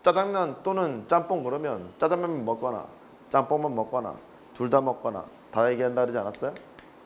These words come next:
and는 뭐냐면 동시에 만족해야 되는 거죠. 근데 얘가 두 개 곱해서 영이 아니더래. 그럼 X는 마이너스 이도 아니어야 하고 X는 사도 아니라는 얘기예요.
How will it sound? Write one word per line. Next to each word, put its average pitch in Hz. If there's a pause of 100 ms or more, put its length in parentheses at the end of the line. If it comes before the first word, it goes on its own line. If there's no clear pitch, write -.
(640)
and는 196
뭐냐면 160
동시에 147
만족해야 139
되는 135
거죠. 147
근데 127
얘가 165 (380)
두 139
개 185
곱해서 185
영이 143
아니더래. 117 (340)
그럼 139
X는 170
마이너스 170
이도 165
아니어야 139
하고 147 (300)
X는 156
사도 156
아니라는 135
얘기예요. 117